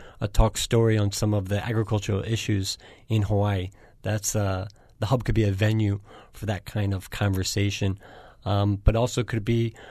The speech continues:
a drop point for the farmers to bring in their product or C S A bags like Oahu Fresh to come in and drop off their bags.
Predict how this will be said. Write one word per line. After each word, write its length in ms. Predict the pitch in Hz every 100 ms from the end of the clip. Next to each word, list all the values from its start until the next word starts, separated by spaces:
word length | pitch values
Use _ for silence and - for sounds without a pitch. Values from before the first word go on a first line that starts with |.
| -
a 80 | 113
drop 320 | 117 127 -
point 260 | - 101
for 120 | - 104
the 120 | 101
farmers 440 | - 104 104 101
to 100 | -
bring 240 | 92 107 110
in 120 | 101
their 120 | 110
product 540 | - 113 107 104 101 - - -
or 240 | 101 95
C 240 | 92 - 104
S 140 | 98
A 80 | 98
bags 400 | 92 98 101 -
like 160 | 98 95
Oahu 260 | 98 98
Fresh 320 | 90 98 98
to 60 | -
come 200 | - 95
in 120 | 95
and 180 | 92 98 - - -
drop 260 | - 101 101
off 140 | 98
their 160 | - 98
bags. 480 | 101 101 95 95